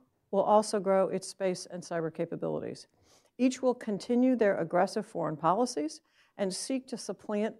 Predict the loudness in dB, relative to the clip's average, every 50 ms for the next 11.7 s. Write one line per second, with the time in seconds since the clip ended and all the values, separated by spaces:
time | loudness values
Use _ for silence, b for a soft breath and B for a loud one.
0 | -12 -6 -4 -2 0 2 4 4 4 2 0 -4 -10 -12 -12 -8 -4 -2 -2 0
1 | 0 -2 -2 -2 -2 -4 -6 -8 -8 -10 -8 -8 -8 -6 -6 -8 -10 _ _ _
2 | _ _ _ _ _ _ _ b b b b b b b -12 -10 -6 0 0 0
3 | 2 0 -4 -4 -4 _ 0 0 4 6 8 8 8 6 6 4 4 4 6 6
4 | 8 8 8 6 6 4 2 -2 0 0 0 2 4 4 2 2 0 0 4 4
5 | 6 6 4 2 -2 -6 -12 -12 -4 -2 0 0 0 0 -2 -6 -4 -6 -6 -6
6 | _ -6 -4 -4 -4 -4 -4 -2 0 0 0 0 0 0 0 -2 -2 -4 -4 -2
7 | -2 -2 -2 -4 -8 -16 _ _ _ _ _ _ _ _ _ _ _ _ _ _
8 | _ _ _ -6 -6 -4 -2 -2 -2 -2 -2 -2 -2 -2 -2 0 0 0 0 0
9 | -2 -4 -6 -6 -6 -4 -4 -2 -4 -6 -6 -10 _ -14 -12 -10 -10 -10 -12 -14
10 | -20 -16 -8 -8 -8 -8 -6 -8 -10 -10 -10 -14 -20 _ _ _ _ _ _ _
11 | _ _ _ _ _ _ _ -6 -2 0 0 0 -2